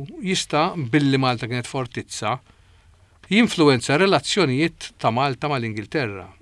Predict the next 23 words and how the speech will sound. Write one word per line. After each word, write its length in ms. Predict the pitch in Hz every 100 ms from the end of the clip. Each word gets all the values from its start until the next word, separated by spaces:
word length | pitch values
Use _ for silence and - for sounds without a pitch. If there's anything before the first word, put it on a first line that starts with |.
| -
U 160 | 220
allura 320 | 180 131 131 175
l-Ingliżi 560 | 165 117 117 117 160 -
preferew 400 | 127 - 190 156
li 80 | 117
jkollok 400 | 117 113 110 110 120
gvern 460 | 156 143 101 101
dajjef 480 | 101 135 113 151 156
f'Malta, 460 | - 101 110 - 185 190 _ _ _ _ _ _ _
li 120 | 135 135
m'għandux 400 | 127 123 139 131
is-saħħa 580 | - 151 - - 120 113 110 139
li, 180 | 120 113 107 104 _ - _ _ _ _
eh, 600 | - 113 110 107 107 107 113
g-, 300 | 113 196 254 123
kbira 440 | 120 175 131 131 127
li 140 | 127
jmexxi 340 | 147 135 -
programm 560 | 127 135 120 147 113 151 143
kif 160 | 127
jix-, 220 | 139 120 -
kif 380 | 156 135 127 - 165
jixtiequ 640 | 127 - 190 123 156